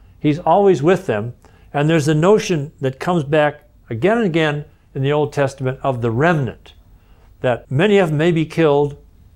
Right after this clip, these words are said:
many of them may be destroyed, but God never allows all of them to be destroyed. Just like Noah. He saved Noah and his family. The eight souls were saved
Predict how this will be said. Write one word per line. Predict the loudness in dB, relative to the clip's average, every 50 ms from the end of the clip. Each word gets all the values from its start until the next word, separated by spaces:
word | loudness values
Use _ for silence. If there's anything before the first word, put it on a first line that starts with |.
| -20 -20 -20 -20 -20 -18 -8 -4
many | -2 0 0 0
of | 0 0
them | 0
may | 0 0 0
be | 0 0 -2
destroyed, | -2 -4 -8 -6 -2 0 0 2 2 2 0 -2 -4 -8 -18 -20 -20 _ _ -6
but | -4 -4 -2 -4 -4
God | -2 2 2 2 2 2
never | 0 2 2 2
allows | 2 2 2 2 2 2 2 0 -2
all | -2 0 2 4 4 4 4
of | 2 0
them | -2 -4 -4 -6
to | -6 -6
be | -6 -6
destroyed. | -8 -8 -12 -14 -8 -4 -2 -2 -2 -4 -8 -16 -20 _ _
Just | -6 -4 -2
like | 0 0 0 2
Noah. | 2 2 4 4 4 2 2 -2 -6 -16 _ -20 -20 -20 _ -10
He | -6 -6
saved | -4 0 0 0 0 0 0
Noah | 0 2 2 4 2 2 0 -2 -8 -20 -20 _ _ -20 -20 -12 -6
and | -4 -4 -2 0
his | 0 0 0 -2
family. | -2 -2 -2 0 0 0 0 0 -2 -4
The | -4 -4 -2 0
eight | 0 0 -2 -4
souls | -4 0 2 2 2 2 0 -2 -2
were | -4 -6
saved | -2 -2 0 0 0 0 -2 -6